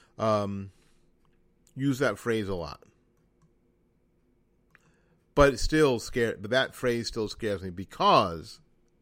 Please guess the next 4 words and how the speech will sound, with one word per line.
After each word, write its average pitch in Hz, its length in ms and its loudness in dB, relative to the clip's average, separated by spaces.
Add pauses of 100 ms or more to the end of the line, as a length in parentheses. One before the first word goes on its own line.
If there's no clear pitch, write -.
(960)
it 127 220 0
is 104 640 -4 (580)
a, 101 260 -8
um, 92 360 -12